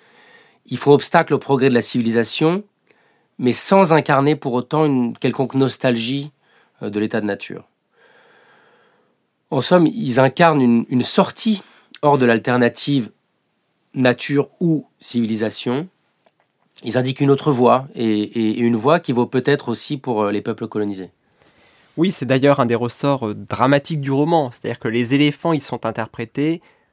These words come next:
Speaker 2: de deux manières contradictoires. Tantôt de manière métaphorique, comme une image de la liberté politique et des droits de l'homme,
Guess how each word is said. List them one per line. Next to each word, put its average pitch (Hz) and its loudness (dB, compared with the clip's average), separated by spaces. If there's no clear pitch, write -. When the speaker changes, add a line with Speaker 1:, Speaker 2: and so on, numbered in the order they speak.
Speaker 2:
de 120 -4
deux 131 4
manières 151 4
contradictoires. 131 -6
Tantôt 170 4
de 143 -2
manière 117 0
métaphorique, 127 -4
comme 120 -2
une 120 2
image 151 6
de 120 -2
la 110 -4
liberté 123 -2
politique 120 -6
et 101 -10
des 101 -8
droits 110 2
de 120 -6
l'homme, 165 2